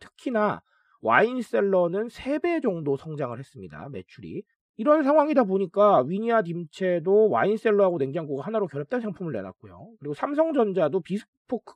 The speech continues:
큐브라는 제품을 내놨는데, 지난해부터 이걸 내놓고 있어요. 그런데 이게 뭐 와인이나 맥주나 화장품 등을 좀 다양하게 보관할 수 있는 이런 틈새 가전입니다.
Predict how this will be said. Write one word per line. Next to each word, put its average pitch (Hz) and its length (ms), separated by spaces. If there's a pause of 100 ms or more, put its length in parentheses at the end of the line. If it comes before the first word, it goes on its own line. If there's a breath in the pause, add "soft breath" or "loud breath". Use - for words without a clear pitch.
큐브라는 240 440
제품을 156 360
내놨는데, 117 640 (260)
지난해부터 208 640
이걸 120 180
내놓고 104 320
있어요. 98 200
그런데 131 320 (240 soft breath)
이게 196 200
뭐 190 140
와인이나 202 380
맥주나 131 320
화장품 202 440
등을 180 240 (340)
좀 151 200
다양하게 160 400
보관할 123 380
수 120 140
있는 85 220
이런 98 180
틈새 226 400
가전입니다. 90 640